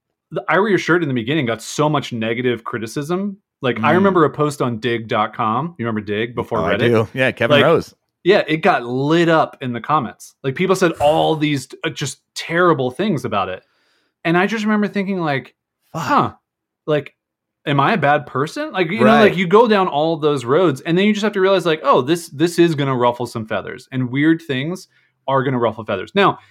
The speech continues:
Speaker 1: if you toe the line a little bit on, like, sexism stuff or that stuff, like, it's a hot button right now, right? So
Speaker 2: I
Speaker 1: it's
Speaker 2: mean,
Speaker 1: like,
Speaker 2: yeah.
Speaker 1: y-, you have to just be careful, and you have to understand. And, you know, what's funny is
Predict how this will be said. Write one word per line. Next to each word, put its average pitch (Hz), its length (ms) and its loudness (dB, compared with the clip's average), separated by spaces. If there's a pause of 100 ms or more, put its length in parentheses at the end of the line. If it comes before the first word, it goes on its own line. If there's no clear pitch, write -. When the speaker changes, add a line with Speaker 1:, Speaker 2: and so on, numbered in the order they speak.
(140)
Speaker 1:
if 147 140 0
you 165 180 -2 (220)
toe 180 300 2
the 180 100 4
line 135 320 -2
a 127 40 0
little 123 220 0
bit 120 140 -2
on, 117 160 -2
like, 101 240 -4 (160)
sexism 110 640 -4
stuff 107 360 -2
or 104 80 -4
that 101 220 -2
stuff, 160 180 -6
like, 127 180 -2 (340)
it's 135 220 0
a 147 100 4
hot 151 280 2
button 110 300 -2
right 101 200 -2
now, 90 260 -12
right? 123 280 -2
So 147 100 -2
Speaker 2:
I - 40 2
Speaker 1:
it's 101 120 -4
Speaker 2:
mean, - 100 2
Speaker 1:
like, 101 220 -2 (300)
Speaker 2:
yeah. 87 300 -6
Speaker 1:
y-, 147 260 -8
you 170 220 4
have 185 180 2
to 202 100 -2
just 160 220 -2
be 156 100 0
careful, 147 400 0
and 135 100 0
you 131 60 -2
have 135 180 -2
to 139 100 0
understand. 135 640 -2 (180)
And, 208 200 4 (240)
you 214 120 0
know, 196 100 6
what's 170 200 2
funny 226 260 2
is 139 160 0